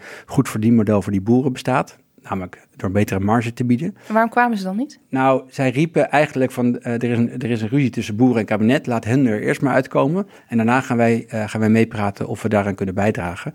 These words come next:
Speaker 2: Is dat
Speaker 1: Maar,
Speaker 2: alles?
Speaker 1: nee, ja, eigenlijk was het een beetje laf. Want achter de schermen steunen deze grote bedrijven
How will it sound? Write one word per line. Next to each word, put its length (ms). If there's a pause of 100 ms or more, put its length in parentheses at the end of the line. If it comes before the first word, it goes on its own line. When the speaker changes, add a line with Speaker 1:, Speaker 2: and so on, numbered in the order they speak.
(160)
Speaker 2:
Is 100
dat 140
Speaker 1:
Maar, 80
Speaker 2:
alles? 320
Speaker 1:
nee, 220
ja, 100 (120)
eigenlijk 240
was 100
het 60
een 80
beetje 160
laf. 260
Want 200 (100)
achter 280
de 60
schermen 500 (220)
steunen 360
deze 200
grote 300
bedrijven 600